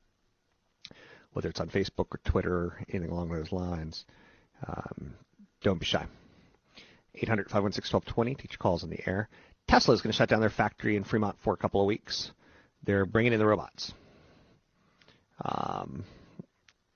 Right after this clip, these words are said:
they're reconfiguring the pr-, uh, production floor. Um, so no production for two weeks. They've kinda let people know that. It's a hundred million dollar upgrade. It's gonna add twenty-five robots and modify the factory's body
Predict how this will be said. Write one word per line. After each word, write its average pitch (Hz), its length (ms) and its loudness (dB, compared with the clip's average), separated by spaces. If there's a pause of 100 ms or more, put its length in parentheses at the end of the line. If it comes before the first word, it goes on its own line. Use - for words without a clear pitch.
(500)
they're 104 160 -2 (180)
reconfiguring 113 520 2
the 95 140 -2
pr-, - 220 -4
uh, - 180 -14
production - 320 -4
floor. 165 300 4 (1000)
Um, - 720 -8 (560)
so 104 240 2
no 107 100 2
production 113 320 0
for 107 80 -6
two 113 160 0
weeks. - 420 -2 (440)
They've 95 180 -2
kinda 95 180 -2
let 92 140 -2
people 92 220 -8
know 95 160 -2
that. 98 180 -2 (800)
It's - 100 -8
a - 20 -2
hundred 113 220 4
million 113 180 4
dollar 95 180 2
upgrade. 104 340 2
It's - 80 -6
gonna 95 160 -4
add 95 80 -4
twenty-five 95 340 0
robots 98 320 -2
and 95 80 -2
modify 95 300 -2
the 82 80 -6
factory's 87 340 -6
body 92 480 -4